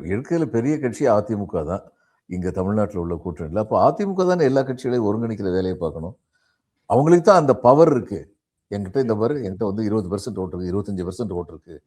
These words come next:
கூட சேர்ந்து வா, முப்பத்தஞ்சுன்னு மொத்தமா கொண்டு வந்து அவங்கள ஒரு கை பார்த்துடலாம் அப்படின்னு சொல்லி சொல்லக்கூடிய ஆற்றல் அவங்களுக்கு தான் இருக்கு. ஆனா அவங்க எதுவுமே பண்ணல. பியூஷ் கோயல் தான் வந்து எல்லாத்தையுமே பண்ணிட்டு இருக்காரு. அதுக்கப்புறம் எனக்கு என்னமோ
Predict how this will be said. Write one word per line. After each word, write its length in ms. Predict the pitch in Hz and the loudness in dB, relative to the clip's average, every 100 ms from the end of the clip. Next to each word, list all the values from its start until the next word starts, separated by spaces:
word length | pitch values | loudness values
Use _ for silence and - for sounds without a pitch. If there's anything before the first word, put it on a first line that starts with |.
| _ _ - | _ _ 0
கூட 140 | 131 | 2
சேர்ந்து 300 | 120 113 101 | 2 0 -2
வா, 140 | 87 85 90 _ _ _ | -4 -6 -10 _ _ _
முப்பத்தஞ்சுன்னு 540 | 101 127 123 120 127 104 | -8 -4 -2 0 -2 -2
மொத்தமா 240 | 95 117 | -4 -4
கொண்டு 180 | 104 98 | -4 -4
வந்து 100 | 104 | -2
அவங்கள 200 | 101 92 | -2 -2
ஒரு 120 | 87 | -6
கை 140 | 82 101 | -6 -6
பார்த்துடலாம் 520 | 90 90 80 82 80 _ _ | -6 -8 -10 -10 -12 _ _
அப்படின்னு 340 | - 139 135 | -2 -2 0
சொல்லி 120 | 151 | -2
சொல்லக்கூடிய 520 | 147 113 127 127 131 | 0 0 0 0 4
ஆற்றல் 280 | 104 131 143 | 4 4 2
அவங்களுக்கு 340 | 117 120 123 113 | 0 0 -2 -2
தான் 140 | 113 | -4
இருக்கு. 320 | 95 78 92 _ - | -4 -8 -12 _ -4
ஆனா 180 | 139 147 | 2 2
அவங்க 180 | 139 | 4
எதுவுமே 220 | 127 151 165 | 2 2 -2
பண்ணல. 260 | 123 113 | -2 -2
பியூஷ் 260 | 101 139 151 | -2 -2 0
கோயல் 180 | 139 135 | 0 0
தான் 120 | 139 | -2
வந்து 200 | 117 110 | -2 -2
எல்லாத்தையுமே 320 | 101 98 101 | -2 -4 -10
பண்ணிட்டு 320 | 90 85 82 | -8 -10 -14
இருக்காரு. 220 | 78 - _ _ _ _ _ _ _ _ _ _ _ _ | -20 -20 _ _ _ _ _ _ _ _ _ _ _ _
அதுக்கப்புறம் 400 | - 123 165 190 | -10 -8 -4 -4
எனக்கு 280 | 147 127 127 | -2 -4 -4
என்னமோ 200 | 160 156 | -4 -4